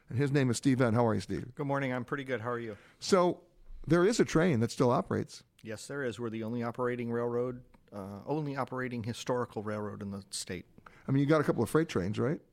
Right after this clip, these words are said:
Speaker 2: We have some freight cars.
Speaker 1: Yes.
Speaker 2: But we don't use, we don't move freight. We move
Speaker 1: Uh,
Speaker 2: passengers.
Speaker 1: I'm saying, but, but there are some, there are some freight cars on the island, or no?
Speaker 2: Oh, yes. We
Speaker 1: That's
Speaker 2: have
Speaker 1: what I'm
Speaker 2: a
Speaker 1: saying.
Speaker 2: whole, probably thirty or forty of them.
Speaker 1: Exactly. But tell me about your train,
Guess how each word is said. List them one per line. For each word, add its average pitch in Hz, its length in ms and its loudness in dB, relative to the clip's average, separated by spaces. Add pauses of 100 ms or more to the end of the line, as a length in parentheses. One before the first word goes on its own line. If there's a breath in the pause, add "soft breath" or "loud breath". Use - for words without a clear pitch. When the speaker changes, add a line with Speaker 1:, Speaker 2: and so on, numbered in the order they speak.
(320)
Speaker 2:
We 117 140 -8
have 120 160 -8
some 160 160 -10
freight 123 200 -8
cars. 113 420 -10
Speaker 1:
Yes. - 340 -2 (320 soft breath)
Speaker 2:
But 117 80 -10
we 117 160 -6
don't 113 160 -10
use, 123 400 -8 (920)
we 175 140 0
don't 175 180 4 (520)
move 135 340 0 (140)
freight. 107 340 -2
We 113 120 -2
move 101 220 0
Speaker 1:
Uh, - 40 -16
Speaker 2:
passengers. 92 380 0
Speaker 1:
I'm 147 40 0
saying, 123 200 4
but, 127 220 0
but 127 160 2
there 139 100 4
are 143 120 6
some, 135 300 0
there 135 140 2
are 139 80 4
some 135 140 -2
freight 135 200 0
cars 131 220 2
on 127 100 2
the 127 80 2
island, 175 240 0
or 143 80 4
no? 139 240 0 (140)
Speaker 2:
Oh, 254 100 2
yes. 214 320 -2
We 143 60 4
Speaker 1:
That's 160 80 4
Speaker 2:
have 185 80 4
Speaker 1:
what 160 80 4
I'm 262 60 4
Speaker 2:
a - 20 4
Speaker 1:
saying. 156 80 4
Speaker 2:
whole, 147 400 2 (540)
probably 113 220 -4
thirty 120 260 -4
or 120 60 -6
forty 117 280 -4
of 95 100 -12
them. - 100 -20 (280 soft breath)
Speaker 1:
Exactly. 160 440 2
But 113 140 0
tell 202 180 4
me 196 60 8
about 160 200 4
your 143 240 6
train, 87 360 -2